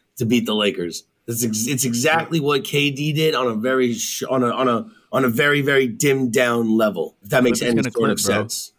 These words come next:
Speaker 2: I don't have confidence in them. They're s-, at the end of the day, they're still the Clippers. <laughs>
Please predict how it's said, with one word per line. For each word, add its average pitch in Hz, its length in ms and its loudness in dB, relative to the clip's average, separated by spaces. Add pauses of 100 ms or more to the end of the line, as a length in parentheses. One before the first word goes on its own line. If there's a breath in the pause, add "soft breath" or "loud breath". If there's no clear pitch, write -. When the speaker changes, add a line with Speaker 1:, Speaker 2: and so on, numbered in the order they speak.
(680)
Speaker 2:
I 110 140 -4
don't 135 80 -4
have 123 140 -6
confidence 98 520 -10
in 95 100 -12
them. 104 360 -14
They're 110 240 -10
s-, - 240 -12
at 113 160 -8
the 120 140 0
end 135 100 0
of 117 60 -2
the 110 80 -2
day, 117 180 4
they're 104 140 0
still 123 160 -6
the 90 80 -14
Clippers. 95 480 -12 (520)
<laughs> 131 60 -16